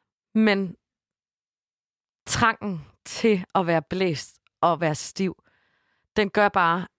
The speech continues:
at man kommer derud. Altså sådan, jeg havde ikke engang lyst til det, men jeg endte her alligevel. Hvordan fuck skete det, ikke? Altså, og der er en linje, der siger,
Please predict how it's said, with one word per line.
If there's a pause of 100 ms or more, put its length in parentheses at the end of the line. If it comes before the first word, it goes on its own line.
(1160)
at
man
kommer
derud.
Altså
sådan,
jeg
havde
ikke
engang
lyst
til
det,
men
jeg
endte
her
alligevel.
Hvordan
fuck
skete
det,
ikke?
Altså, (840)
og
der
er
en
linje,
der
siger,